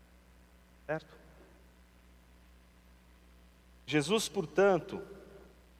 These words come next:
não está ali meramente desejando comer. Ele está ali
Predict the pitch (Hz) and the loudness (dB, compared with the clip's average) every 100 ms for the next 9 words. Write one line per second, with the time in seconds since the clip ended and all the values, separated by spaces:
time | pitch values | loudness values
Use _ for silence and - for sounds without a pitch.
0 | - - - - - - 254 247 226 214 | -20 -20 -20 -20 -16 -2 -2 8 10 10
1 | 208 208 202 185 196 190 151 185 165 165 | 8 10 10 10 4 -2 4 6 6 0
2 | - 170 165 139 - 143 110 82 - - | 2 2 2 0 -2 -2 -2 -2 -8 -16
3 | - - - - - - - - - - | -18 -20 -20 -20 -20 -20 -20 -20 -20 -20
4 | - - - - - - _ - - - | -20 -20 -20 -20 -20 -20 _ -20 -20 -20
5 | - 147 151 143 170 139 131 175 | -10 -4 -4 0 2 2 2 -4